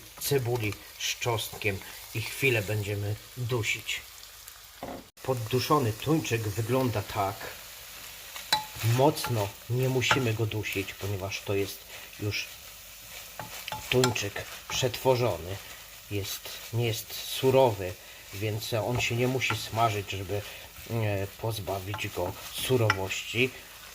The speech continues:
E, chodzi tylko o to, aby odparował nadmiar jeszcze tej wody z tuńczyka i nabrał smaku czosnku i cebuli. Teraz przygotujemy sobie sos.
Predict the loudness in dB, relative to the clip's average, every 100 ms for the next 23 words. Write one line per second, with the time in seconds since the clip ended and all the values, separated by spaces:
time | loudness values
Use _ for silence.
0 | -18 -18 -6 0 2 2 0 -2 -4 -2
1 | 0 -2 -2 -4 -4 0 0 2 0 0
2 | 0 0 -2 -4 -6 -2 -2 2 4 6
3 | 4 2 2 -2 -10 -12 -4 2 4 4
4 | 2 0 0 -4 -8 -14 -16 -10 -4 -2
5 | 0 -2 -2 -2 -4 -8 -2 0 2 4
6 | 2 2 0 -2 -6 0 0 2 2 2
7 | 4 4 2 -12 -14 -14 -14 -16 -12 -2
8 | 0 2 2 4 4 2 2 4 4 6
9 | 4 6 4 4 2 -4 -6 -10 -10 -16
10 | -20 -20 -20 -12 -6 -4 -2 -2 -4 -4
11 | -6 -6 -10 -10 -12 -14 -16 -18 -18 -16
12 | -18 -16 -10 -10 -4 0 2 2 2 2
13 | 0 -8 -6 -2 -2 -2 -6 -8 -10